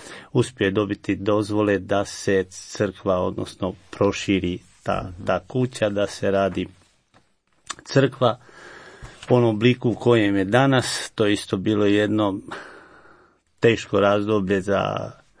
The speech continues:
župnu zajednicu u Sesvetskom Kraljevcu, jer jako teško je bilo dobiti i ishoditi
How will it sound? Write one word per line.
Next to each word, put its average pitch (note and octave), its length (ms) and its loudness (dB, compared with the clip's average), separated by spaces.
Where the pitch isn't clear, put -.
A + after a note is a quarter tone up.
župnu G2+ 360 0
zajednicu G2+ 680 0
u G2 80 0
Sesvetskom G2+ 680 -4
Kraljevcu, G#2+ 640 -2
jer G2+ 100 2
jako A#2 280 0
teško - 380 -4
je G2 40 0
bilo G#2 240 0
dobiti F#2+ 440 -2
i G#2+ 80 2
ishoditi A2 720 0